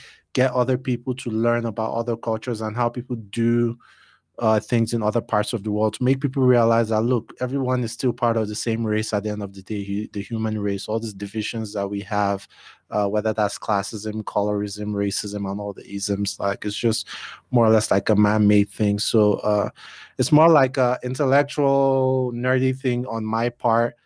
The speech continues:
Um, so, yeah, moving into Colorado was just me <laughs> upping and going, um, thanking God that I don't have classes anymore. Uh, so,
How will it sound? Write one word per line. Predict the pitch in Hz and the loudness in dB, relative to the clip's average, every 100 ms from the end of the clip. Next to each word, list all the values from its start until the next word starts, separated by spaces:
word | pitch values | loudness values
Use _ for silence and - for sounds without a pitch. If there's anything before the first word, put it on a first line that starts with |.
| _ _ _ | _ _ _
Um, | 113 107 107 107 104 107 - _ _ _ _ - | -4 -4 -2 -6 -8 -12 -18 _ _ _ _ -14
so, | - 139 | 0 4
yeah, | 120 151 123 | 6 4 2
moving | 113 135 147 151 | 2 2 2 2
into | 127 | 0
Colorado | 131 127 120 120 120 123 | -2 0 2 2 2 0
was | 117 110 | -2 -4
just | 127 120 - | -6 -8 -6
me | 127 123 120 - - | -6 -6 -8 -12 -8
<laughs> | - 170 - | -4 -4 -4
upping | 120 120 123 | -4 -4 -4
and | 120 117 | -4 -2
going, | 113 113 117 120 | -2 0 -2 -4
um, | 107 107 110 107 - - - _ _ - | -6 -8 -8 -10 -14 -20 -20 _ _ -2
thanking | 123 117 135 120 | 0 2 2 4
God | 117 113 | 4 4
that | 107 107 101 | 2 0 0
I | |
don't | 107 120 113 | -2 -2 -2
have | 113 - | -2 -2
classes | - 110 110 120 110 | 0 0 0 -4 -4
anymore. | 110 110 107 101 101 104 - _ _ _ - | -4 -4 -4 -4 -4 -6 -10 _ _ _ -10
Uh, | 101 101 | -6 -4
so, | 101 - 107 104 | -6 -4 -2 -2